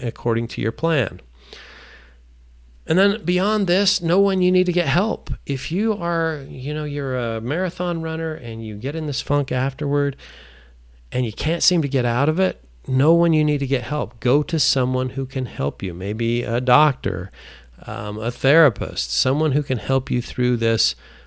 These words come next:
rough part of the drop that you're in.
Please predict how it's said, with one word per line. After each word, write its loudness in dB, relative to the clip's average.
rough 2
part 0
of -6
the -4
drop -2
that -8
you're -10
in. -16